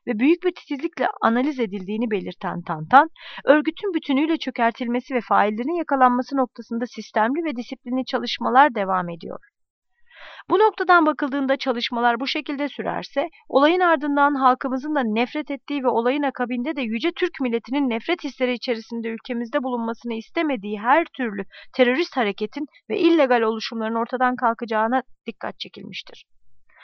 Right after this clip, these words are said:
Halkımızın bizlere ve güvenlik güçlerine olan güveni devam etmelidir. Bu devam ettiği sürece halkı rahatsız eden bütün bir güvenlik sorunları ortadan kalkacaktır, dedi. Daha sonra soruları yanıtlayan Tantan,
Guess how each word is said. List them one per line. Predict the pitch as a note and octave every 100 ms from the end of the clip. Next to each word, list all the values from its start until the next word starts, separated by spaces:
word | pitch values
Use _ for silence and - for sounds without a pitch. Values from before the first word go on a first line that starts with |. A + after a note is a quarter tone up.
| - - - - - _ -
Halkımızın | C#4+ D#4+ F4+ F4 F4 G4
bizlere | C#4+ B3+ C#4+ E4
ve | D#4+
güvenlik | A#3+ A#3+ C4 -
güçlerine | - - C#4+ D4
olan | C#4+ C4+ C4+
güveni | C4 C#4 D4+
devam | A3+ G#3+ G3+
etmelidir. | F#3 - F#3+ E3+ - - - -
Bu | A#3+
devam | B3 B3 B3
ettiği | A#3+ - D#4
sürece | D#4+ C#4+ C#4 C4+
halkı | A#3+ A#3+ A#3
rahatsız | G#3 A3 A#3 A#3
eden | G#3+ G#3 G3+
bütün | G3+ F4 E4+
bir | C#4 A#3+ _
güvenlik | - G#3+ G#3+ D#4
sorunları | - C4+ B3+ A#3+ A#3+
ortadan | A#3 B3+ A3+ A3+
kalkacaktır, | G#3 F3+ F3+ - - - - - -
dedi. | F#3 F3 F#3+ _ _ _ _ _ - _ _ _ _ _ _ _ _ - - - - -
Daha | D#4+ G#4+
sonra | A4+ F#4+ E4 F4+ -
soruları | - D4 D4 D#4
yanıtlayan | E4+ G#3+ - F3+ E3+ E3+
Tantan, | E3 E3 C4+ E4